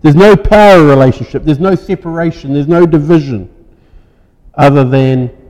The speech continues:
allocated responsibility. There's no need for, there's no jockeying for position. There's just this mutual love,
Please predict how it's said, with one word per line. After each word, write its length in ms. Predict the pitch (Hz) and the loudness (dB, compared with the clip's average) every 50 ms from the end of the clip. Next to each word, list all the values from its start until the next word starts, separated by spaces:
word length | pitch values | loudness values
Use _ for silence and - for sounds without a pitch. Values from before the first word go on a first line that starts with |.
| - _ _ _ _ _ _ _ _ _ - _ _ _ _ _ _ | -20 _ _ _ _ _ _ _ _ _ -20 _ _ _ _ _ _
allocated 760 | 135 123 131 127 - - 123 117 113 110 110 104 104 - - - | -2 -2 -2 -2 -4 -2 -2 -2 0 -2 -2 -4 -4 -8 -2 -2
responsibility. 1000 | - 110 104 - _ - 123 113 104 - _ 101 90 113 110 113 110 104 92 87 - - - - - - _ - - | -2 -4 -4 -14 _ -6 -6 -6 -6 -8 _ -10 -6 -4 -2 -2 -4 -6 -8 -12 -8 -10 -10 -10 -10 -20 _ -4 0
There's 160 | 156 147 139 | 0 2 4
no 180 | 170 185 190 185 | 4 4 4 4
need 220 | 185 185 190 147 | 4 4 2 2
for, 100 | 147 156 | 2 2
there's 160 | 147 151 143 | 2 2 2
no 120 | 160 165 147 | 2 2 2
jockeying 320 | 135 170 190 175 196 175 | 2 2 0 2 0 0
for 100 | 165 170 | 0 -2
position. 500 | 160 165 156 156 175 - - - 156 151 - - - - - - - - - - - - - | -2 -4 -2 -2 -4 -4 -2 -4 -4 -4 -4 -6 -14 -14 -18 -20 -20 -20 -20 -20 -20 -10 -2
There's 200 | 151 143 127 - | -2 0 0 -2
just 340 | - - 196 190 - - - | -4 -4 -4 -4 -4 -2 -4
this 160 | 160 131 - | -4 -4 -2
mutual 500 | 160 151 165 180 170 - - - 175 165 | -2 0 0 0 -2 -4 -8 -8 -6 -6
love, 520 | 151 113 104 113 131 135 - _ _ _ | -6 -6 -6 -8 -8 -10 -14 _ _ _